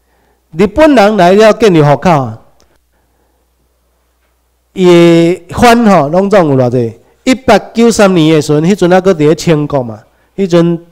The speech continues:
台湾的人口有两百五十四万左右啊啦。诶，这是大约啊尔哦。一八九六年，九六年就是迄阵已经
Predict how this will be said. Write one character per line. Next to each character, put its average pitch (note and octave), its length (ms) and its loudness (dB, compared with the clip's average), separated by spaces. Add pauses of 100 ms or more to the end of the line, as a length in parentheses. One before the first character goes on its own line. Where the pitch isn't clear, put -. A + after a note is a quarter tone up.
台 F3 280 0
湾 D#3 140 2
的 E3 120 0
人 D#3+ 260 -2
口 G3+ 120 -4
有 C#3+ 240 0
两 C#3 320 -4
百 G3 220 0
五 C3+ 200 -2
十 - 100 -4
四 F#3 280 -6
万 C#3 280 -2
左 D3 260 0
右 C3 220 -2
啊 B2+ 80 -2
啦。 G2 140 -14 (1500)
诶， G#3+ 220 0
这 C#4+ 140 0
是 G#3+ 100 0
大 F3+ 180 0
约 F3 120 4
啊 A3+ 180 4
尔 E3 80 0 (140)
哦。 D3 220 -6 (2000)
一 C#4 120 0
八 A3+ 280 -2
九 A#3 240 2
六 A3+ 220 4
年， D#3+ 300 -2 (120)
九 A3 120 0
六 F#3+ 140 4
年 D#3 160 2
就 D#3 100 2
是 C3 100 -2
迄 E3 160 0
阵 D#3+ 180 0
已 F3+ 80 -2
经 D3+ 420 -2